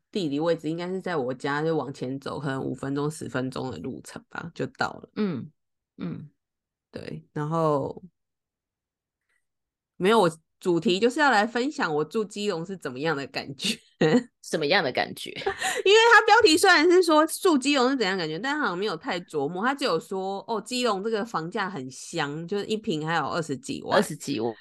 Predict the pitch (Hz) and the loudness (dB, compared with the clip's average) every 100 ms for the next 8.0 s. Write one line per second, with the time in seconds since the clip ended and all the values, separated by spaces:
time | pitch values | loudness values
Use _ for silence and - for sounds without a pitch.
0 | 202 - 180 220 220 196 - 220 196 - | -8 0 2 4 4 2 0 0 0 -2
1 | 156 147 151 151 156 160 165 104 139 - | -2 0 -2 -2 -4 -2 -4 -4 -10 -12
2 | - 62 95 151 180 175 151 107 - _ | -12 -10 -8 -4 -2 0 0 -4 -10 _
3 | _ - - - _ - 233 254 262 226 | _ -6 -6 -6 _ 0 2 4 4 2
4 | 233 _ - 262 262 220 170 220 208 233 | 0 _ 0 2 2 0 2 0 2 0
5 | 233 220 190 190 202 220 - _ - 160 | 0 -4 -2 -6 -10 -14 -20 _ -16 -10
6 | 143 156 156 226 220 196 147 156 165 170 | -8 -8 -4 -2 -2 -4 -6 -8 -4 0
7 | 165 175 - 214 170 156 - 151 147 185 | 0 0 -2 -2 -2 -6 0 0 0 -10